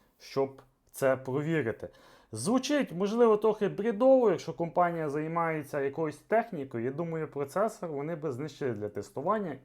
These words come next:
і так далі. Но я вирішив ризикнути і придбав тих дві материнських плати, Олік з доставкою Укрпоштою. Там безкоштовна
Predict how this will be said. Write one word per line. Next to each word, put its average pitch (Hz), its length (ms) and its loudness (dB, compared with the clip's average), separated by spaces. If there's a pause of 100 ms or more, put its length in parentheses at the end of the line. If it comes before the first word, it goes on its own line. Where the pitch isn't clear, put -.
і 180 100 -6
так 143 440 -4
далі. 113 420 4 (220)
Но 285 400 4
я 208 140 4
вирішив 147 500 0
ризикнути 233 800 2
і 262 300 2 (260)
придбав 170 580 2
тих 123 180 -2
дві 143 180 -4
материнських 123 720 -4
плати, 269 500 2 (160)
Олік 143 260 -2
з 127 40 -6
доставкою 127 640 0
Укрпоштою. 226 880 -2 (340)
Там 143 180 2
безкоштовна 127 580 -2